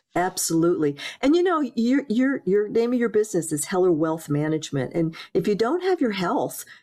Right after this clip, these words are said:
it's hard to enjoy your wealth. So you <laughs> really wanna work on both of those aspects. And I think that the other thing that you mentioned that's so, so helpful is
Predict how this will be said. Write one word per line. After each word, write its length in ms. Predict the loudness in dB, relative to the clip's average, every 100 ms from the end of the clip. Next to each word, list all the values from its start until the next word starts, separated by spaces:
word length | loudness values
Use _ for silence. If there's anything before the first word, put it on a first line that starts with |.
| -4
it's 140 | -2
hard 180 | 0 0
to 60 | 0
enjoy 280 | 2 2 2
your 160 | 2
wealth. 460 | 0 -2 -4 -10 -12 -16 -8
So 180 | 0 2
you 220 | 2 0
<laughs> 100 | 0
really 220 | 0 0
wanna 320 | 0 -2 0
work 280 | 2 0 0
on 220 | -2 -2
both 340 | 0 0 0 0
of 100 | 2
those 240 | 2 0 -2
aspects. 760 | -4 -4 -4 -2 -2 -4 -10 -10 -16 -16 -2
And 120 | 0
I 140 | 0
think 280 | 0 2 0
that 300 | 0 0 0
the 200 | -4 -2
other 220 | -2 -2 0
thing 240 | 0 0
that 140 | 0
you 100 | 0
mentioned 360 | 2 0 0 0
that's 180 | 0 0
so, 280 | 0 0 -2
so 440 | -2 0 0 -2 -6 -8
helpful 580 | -4 -2 -2 -2 -2 -2
is 300 | 2 2 0